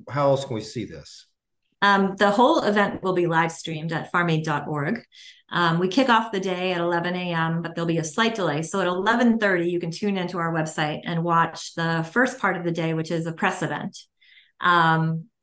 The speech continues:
Speaker 2: and, um, we, I w-, spent a week with a film crew in August going out to meet with, uh,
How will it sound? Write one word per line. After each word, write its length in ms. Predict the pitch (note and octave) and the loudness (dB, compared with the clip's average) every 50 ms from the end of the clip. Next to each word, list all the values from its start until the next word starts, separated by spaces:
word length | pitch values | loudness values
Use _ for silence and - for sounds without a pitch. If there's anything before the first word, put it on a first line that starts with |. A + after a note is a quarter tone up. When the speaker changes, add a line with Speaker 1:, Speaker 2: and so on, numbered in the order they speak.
| - - _ | -20 -10 _
Speaker 2:
and, 400 | - F3+ F3 E3+ E3 E3 E3+ E3 - | -2 0 2 2 2 2 0 -2 -2
um, 400 | - - E3 D#3 D#3 D3+ D#3 E3+ | -2 0 0 0 0 0 -2 -2
we, 320 | F#3 G3+ G3+ G3 G3 F#3+ F3+ | -2 0 0 0 0 0 0
I 280 | - D#3+ D3 - - - | -2 -2 -4 -6 -8 -10
w-, 240 | F3 F3+ F3 - - _ _ _ _ | -12 -12 -12 -12 -14 _ _ _ _
spent 500 | - - - G#3 F#3 F3+ F3+ E3 - - - | -12 -6 -2 0 0 0 0 -2 -6 -6 -4
a 80 | F#3+ | -4
week 300 | F#3+ G3+ A3+ A3+ G#3+ A3 | 0 2 2 2 2 2
with 160 | - F#3 F3+ | 0 0 0
a 40 | F3 | 0
film 360 | E3+ - - G#3+ G#3+ G#3 G3+ | -2 -2 0 2 2 2 2
crew 540 | G#3 - - F#3 F3+ E3+ D#3+ D#3+ D#3+ D#3+ - - | 0 -2 -4 -2 -2 0 0 0 -2 -2 -4 -6
in 200 | - F3 E3 - | -6 -6 -4 -2
August 760 | - F3+ F3+ F3 F#3 F#3 F3+ F3 D#3 C#3 C3 D3 - - - | 0 2 2 2 2 0 0 0 0 -2 -2 -4 -8 -8 -6
going 220 | - F3 E3+ E3+ | -4 -2 0 0
out 180 | E3+ D#3+ D#3 D#3+ - | 0 0 -2 -2 -4
to 340 | F3+ F3+ E3 D#3+ D#3+ - - - - - | -2 0 0 0 -2 -2 -6 -12 -14 -8
meet 340 | - F3+ F3+ F#3 F#3 F3+ - | -4 -2 0 0 0 0 0
with, 240 | F3+ F3 D#3 - - | -2 -4 -6 -6 -10
uh, 120 | - - | -14 -14